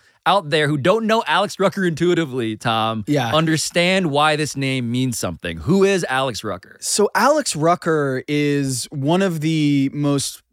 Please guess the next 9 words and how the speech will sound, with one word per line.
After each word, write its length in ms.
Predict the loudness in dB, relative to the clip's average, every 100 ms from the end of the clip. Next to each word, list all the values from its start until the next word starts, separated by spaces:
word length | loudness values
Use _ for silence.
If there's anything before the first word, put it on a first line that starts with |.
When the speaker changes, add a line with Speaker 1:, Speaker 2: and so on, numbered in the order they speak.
| -8
Speaker 2:
well-known 1000 | 0 4 4 2 0 0 2 2 0 -2
figures 600 | -4 -4 0 -2 -2 -4
in 220 | -2 -2
the 120 | 0
N 160 | 0 0
B 200 | 2 2
A 160 | 0
analytics 580 | -2 -4 -2 -4 -6 -6
movement. 760 | -6 -2 -2 -4 -8 -10 -14